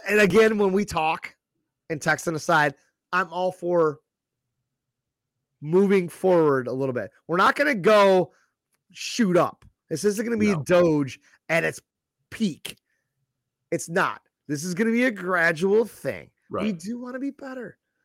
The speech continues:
Speaker 1: I do enjoy drinking beer and getting hammered and doing this shit. But
Speaker 2: Obviously.
Speaker 1: we do, would like to have guests. And I said, I want people with, I,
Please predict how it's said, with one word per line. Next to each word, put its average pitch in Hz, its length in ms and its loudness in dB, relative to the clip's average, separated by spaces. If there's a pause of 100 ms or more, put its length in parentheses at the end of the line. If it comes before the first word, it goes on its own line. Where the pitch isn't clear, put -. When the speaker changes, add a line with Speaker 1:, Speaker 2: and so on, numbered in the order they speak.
(120)
Speaker 1:
I 170 100 0
do 196 220 -2
enjoy 220 300 2
drinking 190 440 -6
beer 156 220 -2
and 156 80 -8
getting 139 200 -14
hammered 135 360 -4
and 107 220 -14
doing 139 220 -2
this 165 120 -8
shit. - 340 -6 (540)
But 160 60 0
Speaker 2:
Obviously. 170 460 -2
Speaker 1:
we 160 360 -2
do, 190 540 0
would 165 240 4
like 170 380 0 (100)
to 151 60 -12
have 147 280 -6
guests. 147 240 -10
And 117 100 -14
I 120 40 -16
said, 135 200 -12
I 151 60 -12
want 185 280 -12
people 180 280 -4
with, 143 160 0 (1800)
I, 226 100 -12